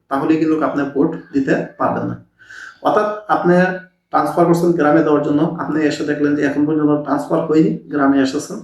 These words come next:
আপনি ভোট প্রদান করতে পারবেন না। আবার যদি এরকমটা হয়ে যায়, আমি, আপনি ট্রান্সফার করছেন গ্রামে, আপনার একটা ট্রান্সফার হয়ে গেছে, এখন চাচ্ছেন যে আপনি শহরে ভোট প্রদান করতে, সেক্ষেত্রেও কিন্তু পারবেন না। মোটামুটি এই তিন থেকে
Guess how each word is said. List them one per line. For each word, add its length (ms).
আপনি 260
ভোট 180
প্রদান 320
করতে 200
পারবেন 300
না। 80
আবার 200
যদি 180
এরকমটা 420
হয়ে 220
যায়, 160
আমি, 180
আপনি 240
ট্রান্সফার 380
করছেন 340
গ্রামে, 320
আপনার 300
একটা 240
ট্রান্সফার 500
হয়ে 200
গেছে, 220
এখন 280
চাচ্ছেন 340
যে 80
আপনি 200
শহরে 340
ভোট 160
প্রদান 320
করতে, 200
সেক্ষেত্রেও 560
কিন্তু 200
পারবেন 300
না। 80
মোটামুটি 420
এই 220
তিন 180
থেকে 180